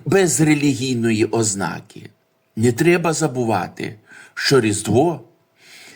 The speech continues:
це той день, коли ми с-, світло святкуємо народження Ісуса Христа, Сина Божого.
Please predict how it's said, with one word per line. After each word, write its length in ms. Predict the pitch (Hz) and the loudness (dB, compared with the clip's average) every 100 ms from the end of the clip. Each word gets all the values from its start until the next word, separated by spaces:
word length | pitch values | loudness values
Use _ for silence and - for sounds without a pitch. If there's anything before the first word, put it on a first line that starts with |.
| - - | -20 -4
це 200 | 151 131 | -2 0
той 220 | 135 117 | 2 2
день, 300 | 104 156 156 | 4 2 0
коли 440 | - 131 147 147 - | 0 2 2 0 -2
ми 200 | 113 160 | 2 2
с-, 240 | 156 - - | 2 -2 -4
світло 600 | - - 156 185 - 104 | -4 -2 0 -2 0 -2
святкуємо 680 | - 101 - 147 165 135 104 - | -2 -4 -6 -2 0 0 -2 -4
народження 800 | 120 117 104 123 143 156 160 165 - | 0 0 2 0 2 0 0 -2 -2
Ісуса 500 | 110 104 123 - 92 | -2 0 -2 -4 -6
Христа, 460 | 95 90 - 151 | -6 -4 -2 -4
Сина 320 | 151 104 104 | -2 -4 -6
Божого. 440 | 98 - - - | -10 -10 -12 -16